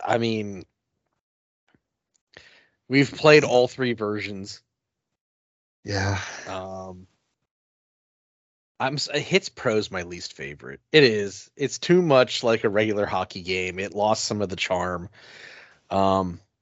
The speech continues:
Speaker 1: which I gotta be honest, those Midway games wouldn't be the same without the dude doing the, the play-by-play, which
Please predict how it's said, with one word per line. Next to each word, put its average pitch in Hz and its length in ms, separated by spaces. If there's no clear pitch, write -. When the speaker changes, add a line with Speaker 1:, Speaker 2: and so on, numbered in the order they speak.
Speaker 1:
which 160 180
I 190 120
gotta 190 200
be 185 100
honest, 165 220
those 180 180
Midway 165 360
games 156 340
wouldn't 131 220
be 135 100
the 127 100
same 123 260
without 117 280
the 104 60
dude 113 440
doing 104 400
the, 95 220
the 90 180
play-by-play, 95 760
which 101 320